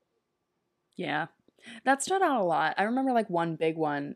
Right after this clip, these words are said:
the rule was, like, you couldn't get a cell phone until you were in high school. Like, wow, how the times have changed now.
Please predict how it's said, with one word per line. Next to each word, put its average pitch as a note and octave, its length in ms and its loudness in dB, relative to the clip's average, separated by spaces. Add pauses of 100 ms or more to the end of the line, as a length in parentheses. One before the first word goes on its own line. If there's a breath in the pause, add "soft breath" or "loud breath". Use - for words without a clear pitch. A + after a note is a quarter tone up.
the E3 260 -2
rule F3+ 300 2
was, F3 140 0
like, F3 160 -2
you E3+ 80 -2
couldn't E3+ 320 -6
get - 280 -2
a D3+ 260 0 (100)
cell D#3 300 0
phone E3+ 240 -4
until D#3+ 200 -6
you D#3 80 -4
were D#3+ 80 -2
in D#3 80 -4
high D3 180 -6
school. A3 280 -4
Like, F3+ 200 -2
wow, D3+ 240 -2
how E3 200 -4
the E3 80 -4
times E3+ 280 -6
have E3 80 -10
changed E3 380 -6
now. B3+ 240 -2